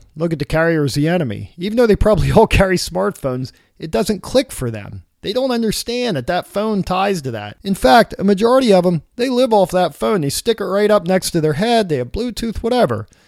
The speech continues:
And yet, they, they want either, there's two things they want. One, they want money.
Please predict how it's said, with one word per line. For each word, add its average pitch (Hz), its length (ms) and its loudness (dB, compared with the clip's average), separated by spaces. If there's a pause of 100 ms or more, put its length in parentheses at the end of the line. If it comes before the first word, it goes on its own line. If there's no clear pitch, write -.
(160)
And 151 140 0
yet, 214 300 4 (340)
they, 165 260 2
they 156 180 -2
want 180 340 0 (200)
either, 170 380 2
there's 156 260 -2
two 240 180 0
things 180 300 0
they 135 80 0
want. 117 260 -4 (200)
One, 208 200 4
they 196 100 2
want 135 240 -4
money. 110 380 -6